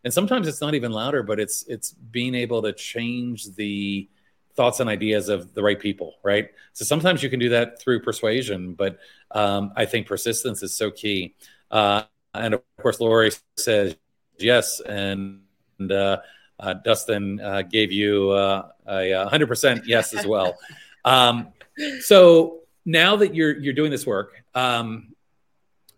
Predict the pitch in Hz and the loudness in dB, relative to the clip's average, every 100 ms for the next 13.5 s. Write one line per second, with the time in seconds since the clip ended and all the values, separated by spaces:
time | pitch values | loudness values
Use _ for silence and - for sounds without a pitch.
0 | _ _ _ _ _ _ _ _ _ _ | _ _ _ _ _ _ _ _ _ _
1 | - 151 156 151 147 139 135 131 139 - | 0 4 4 4 2 2 2 0 -2 -8
2 | - 147 147 143 165 180 180 - 139 - | -2 2 2 2 0 0 0 -4 -4 0
3 | 147 160 156 156 185 190 - 165 131 120 | 2 4 4 6 4 2 0 -2 0 -4
4 | 123 - 143 123 110 107 113 117 113 - | -4 -4 -2 0 0 2 2 2 -2 -8
5 | 92 87 85 - - _ - - 127 117 | -8 -6 -6 -8 -14 _ -20 -6 2 4
6 | 107 104 101 - _ - 120 110 135 147 | 4 4 0 -6 _ -8 -4 -2 -2 0
7 | 147 190 135 110 101 107 101 95 98 107 | 2 2 0 -4 -4 -4 -4 -6 -6 -8
8 | - 120 - 104 104 - 104 98 117 113 | -6 -6 -4 -4 -6 -4 -4 -2 -2 -2
9 | 95 - 98 101 - 95 95 95 92 95 | -8 -8 -6 -6 -6 -8 -6 -8 -6 -6
10 | 92 120 123 85 101 110 101 - - - | -4 -6 -6 -8 -8 -6 -8 -12 -20 -20
11 | _ - 110 104 101 123 - 127 135 135 | _ -6 -2 -2 -4 -8 -4 -2 0 -2
12 | 120 98 104 110 107 101 98 98 95 92 | -2 -4 -6 -8 -6 -4 -2 -2 -4 -6
13 | - - - 90 95 | -4 -6 -4 -6 -6